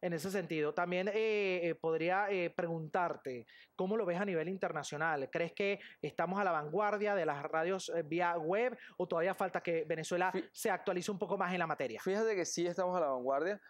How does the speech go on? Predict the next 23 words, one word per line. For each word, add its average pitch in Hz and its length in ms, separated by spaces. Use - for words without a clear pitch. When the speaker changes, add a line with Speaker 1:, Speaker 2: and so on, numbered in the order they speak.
Speaker 2:
porque 120 760
el, 117 420
el 123 400
que 156 220
tiene 160 600
es 127 140
la 127 80
radio, 120 320
o 120 340
por 110 120
lo 113 80
menos 131 320
el, 113 280
el 113 180
T 135 120
N 139 140
O, 143 240
que 139 180
es 139 120
el 151 120
tema 147 360
de 135 260
que - 340